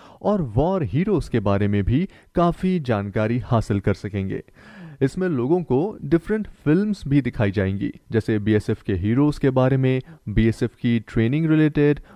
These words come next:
वहीं कश्मीर और वॉर्स पर भी कई फिल्म्स हैं जो लोगों को देखने मिलेगी। इसके अलावा ये भी जानकारी मिली है कि एक फ़िफ़्टीन मिनट्स की कॉम्प्रिहेंसिव मूवी भी है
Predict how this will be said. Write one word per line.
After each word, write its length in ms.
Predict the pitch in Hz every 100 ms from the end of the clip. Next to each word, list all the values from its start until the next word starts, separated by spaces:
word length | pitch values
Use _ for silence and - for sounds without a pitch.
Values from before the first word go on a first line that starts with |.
| _ -
वहीं 260 | 123 175 107
कश्मीर 460 | 107 - 127 196
और 180 | 202 120
वॉर्स 340 | 95 104 110
पर 160 | - 117
भी 160 | 107 107
कई 180 | 113 139
फिल्म्स 400 | 175 175 190 -
हैं 140 | 151 226 - - 190
जो 140 | 180
लोगों 340 | 175 107 151 165
को 200 | 135 175
देखने 360 | 127 113 120 98
मिलेगी। 400 | 92 92 110 - - - 156
इसके 200 | 135 -
अलावा 320 | 214 190 202 208
ये 200 | 123 120
भी 160 | 147
जानकारी 480 | 135 120 117 113 104
मिली 220 | 98 98
है 140 | 104 156
कि 120 | 208
एक 160 | 180
फ़िफ़्टीन 400 | - 131 - 202
मिनट्स 320 | 185 123 123 -
की 100 | -
कॉम्प्रिहेंसिव 720 | 110 104 120 113 131 196 160
मूवी 360 | 110 110 113
भी 200 | 104 123
है 220 | 120 151